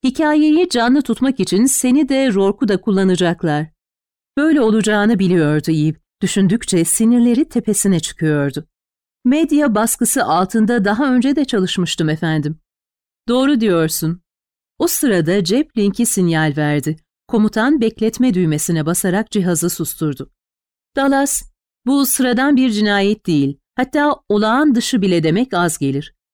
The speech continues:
Bu olay torunlarımın deyimiyle ağızlara layık bir hal aldı ve sen de bundan nasibini alacaksın.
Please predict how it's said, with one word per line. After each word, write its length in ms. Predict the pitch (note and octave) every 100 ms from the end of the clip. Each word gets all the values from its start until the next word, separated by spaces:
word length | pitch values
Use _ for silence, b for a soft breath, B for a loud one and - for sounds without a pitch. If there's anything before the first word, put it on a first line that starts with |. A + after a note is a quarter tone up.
| _
Bu 160 | C#4+ D4+
olay 440 | C#4+ C#4+ D4 C#4 - -
torunlarımın 720 | C#4 C4+ C4+ C#4+ C#4+ F4 D#4+
deyimiyle 520 | A3+ A3+ A#3+ B3 A3
ağızlara 600 | - F#3 A3+ A3+ B3 B3
layık 480 | D4 F#3+ F3+ C4+ -
bir 120 | B3
hal 420 | A#3+ A3+ F3 C#3+ C#3
aldı 240 | C3+ C#4 b _ F#3+
ve 80 |
sen 320 | F#3 A#3+ B3+ A#3
de 160 | A3
bundan 380 | G3 F#3+ G#3 C#4
nasibini 500 | A#3+ - G3+ F3+ A#3
alacaksın. 720 | F3 F3 D3+ C#3 - D3 C#3